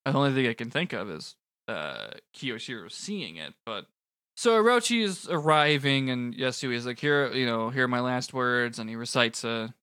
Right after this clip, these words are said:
thing about Odin. "A man of such small stature will never ta-, taste Odin," or something.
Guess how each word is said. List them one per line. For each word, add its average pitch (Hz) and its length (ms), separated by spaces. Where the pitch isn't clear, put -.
thing 135 200
about 117 320
Odin. 110 460
"A 139 120
man 147 300
of 143 140
such 156 280
small 135 480
stature 131 680
will 127 120
never 123 260
ta-, - 200
taste - 480
Odin," 120 340
or 123 80
something. 127 400